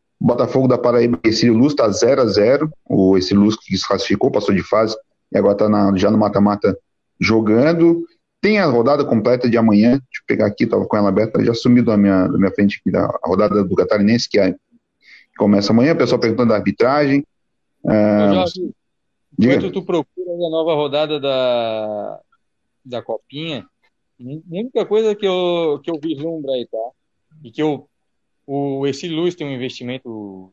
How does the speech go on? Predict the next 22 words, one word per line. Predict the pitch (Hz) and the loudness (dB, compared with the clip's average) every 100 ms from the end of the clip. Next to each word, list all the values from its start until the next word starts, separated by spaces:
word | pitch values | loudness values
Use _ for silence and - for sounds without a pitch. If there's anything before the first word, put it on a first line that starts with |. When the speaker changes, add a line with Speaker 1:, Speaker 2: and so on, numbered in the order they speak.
| _ | _
Speaker 2:
teoricamente, | 120 113 113 110 110 - | -10 -10 -12 -14 -16 -18
numa | 110 104 | -16 -16
saf, | 101 131 143 165 - 151 | -10 -4 -4 -4 -10 -14
a | 123 | -12
Chapecoense, | 120 - 110 110 120 - 110 104 | -12 -14 -16 -14 -14 -14 -12 -12
acho | 101 | -12
que | 113 - | -20 -20
das | 107 - | -20 -16
próprias | 107 107 - | -16 -16 -16
pernas, | 120 120 139 139 143 _ _ _ _ | -10 -8 -10 -14 -18 _ _ _ _
o | 123 | -8
Avaí | 113 120 | -6 -8
também. | 120 139 131 117 92 _ _ _ _ _ _ _ _ | -8 -10 -10 -10 -14 _ _ _ _ _ _ _ _
O | 131 | -20
que | - 226 262 160 - _ _ _ _ _ | -14 -6 -4 -4 -8 _ _ _ _ _
pode | - 123 127 | -8 -6 -4
acontecer | 123 113 104 - 131 | -8 -10 -14 -8 -8
e | 143 123 - | -8 -12 -8
tem | 151 190 | -6 -4
que | 180 | -4
acontecer, | 123 120 110 110 - 139 143 | -6 -6 -12 -12 -10 -6 -4
eu, | 123 | -6